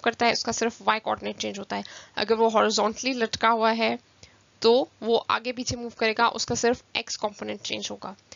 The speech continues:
इस one dimensional motion के साथ मैं टू dimensional motion को कैसे relate कर सकती हूँ? अगर मैं इस ball की, circular motion में जो ball है, इसकी मैं projection लूँ, इसकी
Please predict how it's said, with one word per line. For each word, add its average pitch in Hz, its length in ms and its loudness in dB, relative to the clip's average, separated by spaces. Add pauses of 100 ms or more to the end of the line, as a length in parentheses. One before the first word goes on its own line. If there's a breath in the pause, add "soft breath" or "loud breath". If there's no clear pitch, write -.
(400 loud breath)
इस - 180 -2
one 277 220 2
dimensional 277 560 0
motion 254 340 2 (140)
के 262 100 0
साथ 233 400 0
मैं 233 240 0
टू 277 180 0
dimensional 233 440 2
motion 220 300 -2
को 233 260 4 (420 loud breath)
कैसे 240 240 0
relate 226 340 0
कर 214 140 -2
सकती 202 340 -4
हूँ? 214 280 -6 (480 loud breath)
अगर 277 260 0
मैं 240 280 0 (120)
इस - 220 0 (120)
ball 220 300 4
की, 226 280 -6
circular 262 360 -2
motion 254 260 -2
में 247 100 0
जो 247 100 0
ball 220 340 2
है, 226 260 -2
इसकी - 240 -6
मैं 262 120 2
projection 240 640 0
लूँ, 226 280 -2 (600 loud breath)
इसकी 247 480 -4